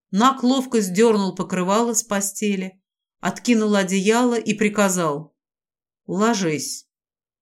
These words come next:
Я замешкалась, и он тут же рявкнул: «Быстро!» Едва послушно выполнила приказ,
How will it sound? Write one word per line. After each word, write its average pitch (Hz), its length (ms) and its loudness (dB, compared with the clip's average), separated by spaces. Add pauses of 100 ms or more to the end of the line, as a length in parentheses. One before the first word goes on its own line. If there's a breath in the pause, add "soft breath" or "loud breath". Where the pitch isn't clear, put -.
(120)
Я 190 180 0
замешкалась, 202 840 -2 (240)
и - 100 -4
он 185 220 2
тут 196 180 0
же 185 140 -2
рявкнул: 160 680 -2 (340)
«Быстро!» 170 680 2 (720)
Едва 190 420 0
послушно 214 580 0
выполнила 185 580 -2
приказ, 185 580 -2